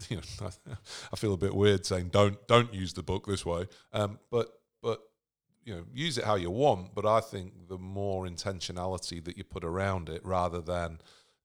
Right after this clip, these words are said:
just thinking, "Oh, well, th-, this is a good read, this'll, this'll fill some time," or "This is, I found this interesting," um,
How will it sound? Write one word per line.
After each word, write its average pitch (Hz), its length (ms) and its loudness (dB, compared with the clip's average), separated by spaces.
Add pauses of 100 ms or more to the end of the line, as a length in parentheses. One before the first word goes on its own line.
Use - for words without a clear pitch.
(100)
just - 260 -4
thinking, 85 200 -6
"Oh, 80 100 0
well, 78 120 -4
th-, 98 160 -4
this 98 200 -2
is 80 80 -6
a 80 40 -6
good 73 200 -8
read, 80 280 -6
this'll, 85 340 -6
this'll 87 220 -6
fill 85 200 -6
some 76 200 -10
time," 78 400 -8
or 76 120 -8
"This 90 240 -4
is, 78 240 -10 (100)
I 85 180 0
found 80 260 -6
this 76 140 -6
interesting," 80 640 -6 (380)
um, 82 420 -6